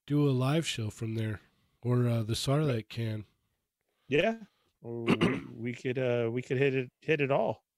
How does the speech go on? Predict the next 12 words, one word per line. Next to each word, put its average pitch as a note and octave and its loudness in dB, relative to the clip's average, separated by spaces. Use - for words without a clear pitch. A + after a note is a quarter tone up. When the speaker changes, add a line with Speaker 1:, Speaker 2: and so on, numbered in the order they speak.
Speaker 1:
Yeah, B2+ 0
it - -2
depends F3+ 2
on C#3 4
when C3+ 4
it A#2+ 2
is, A#2 0
because A#2 -4
there'll A#2 -2
be A#2 -2
a A2 -4
week A#2+ -2